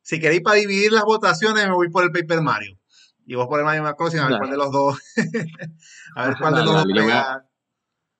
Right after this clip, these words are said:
Speaker 1: pega la
Speaker 2: yo voy a anotar
Speaker 1: predicción.
Speaker 2: aquí en mi lista eso.
Speaker 1: <laughs> Anótame a mí también, porque yo no tengo dónde anotar aquí. O sea que yo,
Speaker 2: Dale, dale,
Speaker 1: yo voté
Speaker 2: dale.
Speaker 1: por Paper Mario.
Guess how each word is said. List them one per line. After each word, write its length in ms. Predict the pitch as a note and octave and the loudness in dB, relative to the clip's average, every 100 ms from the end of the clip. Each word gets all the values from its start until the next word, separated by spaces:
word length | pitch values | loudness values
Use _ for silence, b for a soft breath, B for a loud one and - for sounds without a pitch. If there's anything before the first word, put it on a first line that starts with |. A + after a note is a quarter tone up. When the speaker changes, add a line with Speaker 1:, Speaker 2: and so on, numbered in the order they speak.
| _ _ _ _ | _ _ _ _
Speaker 1:
pega 180 | - D3 | -2 2
la 100 | E3+ | 4
Speaker 2:
yo 60 | A2+ | 4
voy 100 | A#2+ | 4
a 80 | B2+ | 2
anotar 260 | B2 A#2+ | 2 0
Speaker 1:
predicción. 120 | B2 A#2 | -2 0
Speaker 2:
aquí 120 | B2 | 0
en 40 | |
mi 100 | A#2+ | 0
lista 280 | A#2 A2+ A#2 | 0 -2 -4
eso. 320 | G2 F#2 G2 - - | -4 -6 -14 -18 -10
Speaker 1:
<laughs> 600 | F3 F#3 D#3+ E3 D#3+ - _ _ _ _ _ _ _ _ _ _ _ _ _ _ _ _ _ | -10 -8 -10 -10 -16 -16 _ _ _ _ _ _ _ _ _ _ _ _ _ _ _ _ _
Anótame 400 | C#3 C#3 C3+ C#3 | -4 -2 0 -2
a 40 | D#3+ | -2
mí 80 | E3+ | -4
también, 220 | F3 E3 | -6 -4
porque 140 | C3 | -4
yo 40 | B2+ | -4
no 80 | |
tengo 160 | C3+ D#3 | -6 -4
dónde 180 | D#3 D#3 | -4 -2
anotar 220 | D3 D3+ | -2 -4
aquí. 260 | C3+ A2+ _ _ _ _ _ _ _ _ | -6 -12 _ _ _ _ _ _ _ _
O 80 | A2 | -8
sea 120 | C3 | -6
que 100 | C#3+ | -4
yo, 180 | C#3+ F3+ | 0 0
Speaker 2:
Dale, 140 | F#3 E3 | -2 -8
dale, 120 | D#3 | -4
Speaker 1:
yo 100 | D#3+ | -2
voté 240 | F3 F#3 | -2 -2
Speaker 2:
dale. 100 | G3+ | -4
Speaker 1:
por 160 | G3+ F#3 | -4 -6
Paper 260 | D#3+ D#3 | -6 -6
Mario. 320 | B2 A2 - | -6 -10 -14